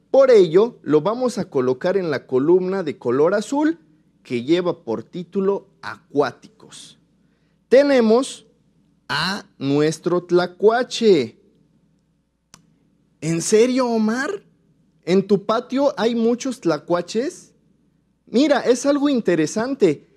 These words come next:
Entonces no me dejarás mentir, Omar. Los tlacuaches son animales terrestres, porque no vives bajo el agua, ¿verdad? Continuamos con nuestro lince rojo.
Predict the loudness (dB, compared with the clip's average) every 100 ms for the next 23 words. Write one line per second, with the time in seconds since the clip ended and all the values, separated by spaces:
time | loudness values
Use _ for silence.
0 | _ -2 0 0 -2 -2 -2 0 2 2
1 | 0 -2 -2 -2 -2 -2 -2 0 0 -2
2 | -6 _ _ _ _ _ -4 2 2 2
3 | -4 -4 -2 -2 -2 -4 -6 -6 -10 _
4 | _ -10 -2 0 0 -2 -4 -4 0 0
5 | 0 -4 _ _ _ -4 -2 0 -2 -4
6 | -10 -10 _ -4 -2 0 0 2 -2 2
7 | 0 0 -4 -4 -2 0 -2 -2 -4 -2
8 | -4 -4 -6 -8 _ _ _ _ _ _
9 | _ _ 0 0 2 0 0 0 -2 -2
10 | -4 -2 -2 -4 -2 -2 0 -2 -4 -4
11 | -4 -2 -2 -4 -6 -6